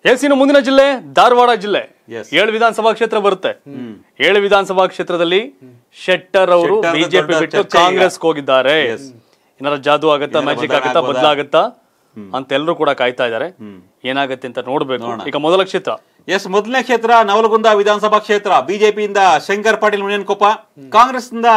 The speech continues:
Speaker 2: ಅಳದೆ ತೂಗಿ ಕೋನ್ ರೆಡ್ಡಿ ಅವರಿಗೆ ಟಿಕೆಟ್ ಕೊಟ್ಟಿದ್ದಾರೆ, ಸ್ಪರ್ಧೆ ಮಾಡ್ತಾ ಇದ್ದಾರೆ. ಜೆ ಡಿ ಎಸ್ ನಿಂದ ಮಾಜಿ ಸಚಿವ ಕಾಂಗ್ರೆಸ್ನಲ್ಲಿದ್ದವರು ಕೆ ಎನ್ ಗಡ್ಡಿ ಸ್ಪರ್ಧೆ ಮಾಡ್ತಿದ್ದಾರೆ. ಹೆಂಗಿದೆ ನವಲಗುಂದ ಕ್ಷೇತ್ರ ಈಗ?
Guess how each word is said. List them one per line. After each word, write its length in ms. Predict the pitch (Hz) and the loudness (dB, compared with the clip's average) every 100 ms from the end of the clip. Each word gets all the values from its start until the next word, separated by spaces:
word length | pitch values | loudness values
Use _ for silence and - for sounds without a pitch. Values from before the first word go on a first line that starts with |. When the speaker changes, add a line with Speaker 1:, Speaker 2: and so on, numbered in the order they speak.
| 196 160 | 6 6
Speaker 2:
ಅಳದೆ 240 | 156 208 220 | 4 4 2
ತೂಗಿ 380 | 214 202 202 180 | 2 0 0 -2
ಕೋನ್ 300 | 175 214 214 | 0 2 2
ರೆಡ್ಡಿ 220 | 208 190 | 2 2
ಅವರಿಗೆ 180 | 185 175 | 0 -4
ಟಿಕೆಟ್ 240 | 175 190 | -4 -6
ಕೊಟ್ಟಿದ್ದಾರೆ, 380 | 185 180 190 202 | -6 -4 -4 -6
ಸ್ಪರ್ಧೆ 340 | - 151 160 | -8 -8 -8
ಮಾಡ್ತಾ 320 | 196 208 190 | -6 -6 -4
ಇದ್ದಾರೆ. 540 | 170 170 180 - _ _ _ | -6 -6 -8 -10 _ _ _
ಜೆ 300 | 123 113 220 | -8 2 4
ಡಿ 60 | 277 | 4
ಎಸ್ 180 | 269 226 | 0 -2
ನಿಂದ 140 | 220 | 2
ಮಾಜಿ 480 | 233 190 196 226 247 | 2 4 2 0 -4
ಸಚಿವ 280 | 226 208 208 214 - - | -4 0 0 0 -2 0
ಕಾಂಗ್ರೆಸ್ನಲ್ಲಿದ್ದವರು 760 | 175 214 220 208 185 175 185 | 2 2 0 -2 -2 -2 -4
ಕೆ 440 | 185 _ - 170 170 | -8 _ -8 -4 -2
ಎನ್ 200 | 175 165 | -4 -2
ಗಡ್ಡಿ 440 | 240 185 208 196 | -2 0 -2 -4
ಸ್ಪರ್ಧೆ 360 | - 139 135 170 | -10 -8 -4 -2
ಮಾಡ್ತಿದ್ದಾರೆ. 640 | 202 170 170 180 - _ _ _ 160 | -4 -4 -4 -4 -6 _ _ _ -4
ಹೆಂಗಿದೆ 260 | 185 180 | 0 2
ನವಲಗುಂದ 380 | 165 170 165 165 156 139 117 - _ _ _ | 0 -2 -2 0 4 4 2 -6 _ _ _
ಕ್ಷೇತ್ರ 300 | 160 156 139 | -6 -4 -4
ಈಗ? 180 | 113 | -4